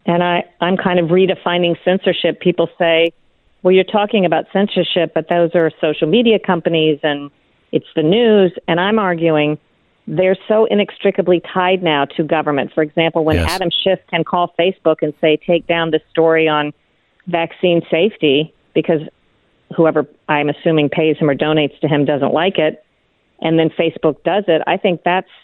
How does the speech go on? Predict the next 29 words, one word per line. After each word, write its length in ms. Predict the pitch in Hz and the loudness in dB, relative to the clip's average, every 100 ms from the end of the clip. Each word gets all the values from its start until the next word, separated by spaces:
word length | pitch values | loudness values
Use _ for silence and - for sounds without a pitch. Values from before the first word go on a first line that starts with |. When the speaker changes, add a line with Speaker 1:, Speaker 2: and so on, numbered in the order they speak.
| _ | _
Speaker 1:
you 160 | 170 160 | -4 0
know, 360 | 143 147 175 - _ - | 0 -2 -4 -14 _ -6
that 140 | 196 214 | -4 -4
becomes, 460 | 226 208 185 165 - - 175 | -4 -2 -2 -2 -4 -12 -4
government 360 | 196 214 - - | -2 -2 -2 -4
censorship 560 | 196 196 190 - 165 170 | -4 0 -2 0 -2 2
reaches 360 | 180 180 160 | 0 2 0
into 520 | 170 156 - 151 147 - | 0 -2 0 0 0 -2
a 100 | 156 | -2
whole 200 | 151 175 | 0 0
new 100 | 175 160 | 2 0
Speaker 2:
Yeah. 160 | 156 | 0
Speaker 1:
definition. 500 | 101 107 165 - 131 - - - - - _ - | 0 0 -2 -4 -8 -8 -14 -20 -20 -20 _ -6
And 180 | 156 156 | -2 0
Speaker 2:
Yeah. 100 | 156 156 - | 0 -4 -6
Speaker 1:
I, 60 | 160 | -2
I 20 | |
think 220 | 175 165 | -2 -2
that's 200 | 156 - | -2 -2
what 140 | 160 | -2
we're 100 | 156 - | -2 -2
seeing. 240 | 196 175 151 - - _ - | 0 0 -2 -10 -20 _ -6
And 340 | 196 240 202 196 | -2 0 2 2
if, 160 | 180 - _ - | 0 -4 _ -4
if 180 | 254 - | -4 0
this 140 | 220 226 | -2 2
isn't 280 | 240 233 185 | 2 2 0
dialed 340 | 208 196 185 | 0 2 0
back, 500 | 208 233 160 - - | 0 0 -2 -4 -8